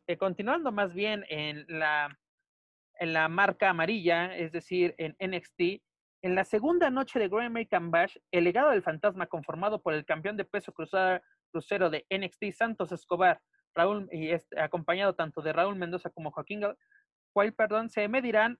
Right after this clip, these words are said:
ante, este, Drake Maverick y Breezango en un duelo de relevos australianos. Ya vamos a ver a, pues, ahora sí, al hijo del fantasma en su nueva faceta, ya en un, en un duelo y sobre todo en, en un gran, gran evento como lo es de Great American Bash.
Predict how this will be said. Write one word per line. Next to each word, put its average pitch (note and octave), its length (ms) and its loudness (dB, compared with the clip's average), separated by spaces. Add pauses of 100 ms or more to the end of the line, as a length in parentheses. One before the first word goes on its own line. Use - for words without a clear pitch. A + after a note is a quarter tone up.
(120)
ante, F#3 720 0 (160)
este, F3+ 320 -4
Drake G#3+ 240 -2
Maverick G#3+ 420 0 (360)
y A3+ 160 -4
Breezango G3+ 560 2
en F3 100 0
un G3+ 140 -4
duelo G#3 200 -2
de G3 100 2
relevos F3+ 360 0
australianos. F#3 440 -2
Ya E3 160 4
vamos F3 280 0
a D#3 60 -4
ver E3 280 -2
a, D3 280 2 (400)
pues, - 60 -4
ahora F#3 160 4
sí, F#3 140 0
al F3 120 2
hijo G3 180 0
del D#3+ 140 0
fantasma F3+ 520 0
en D3+ 100 -8
su D#3+ 80 -10
nueva F#3 200 0
faceta, F3+ 520 0 (320)
ya F3 180 4
en F3+ 100 0
un, F3 440 -4 (340)
en F3 160 -4
un G3 200 -4
duelo G3+ 280 0
y A3 100 -6
sobre D3+ 200 -6
todo F3+ 160 0
en, F3+ 220 -4
en E3+ 140 -8
un E3+ 120 -4
gran, G3 280 0
gran F#3 220 -2
evento E3+ 400 -6
como C#3+ 220 -8
lo C#3+ 100 -6
es D#3+ 240 -6 (300)
de C#3+ 560 -4
Great F3+ 160 -2
American E3+ 420 -4
Bash. D3+ 300 0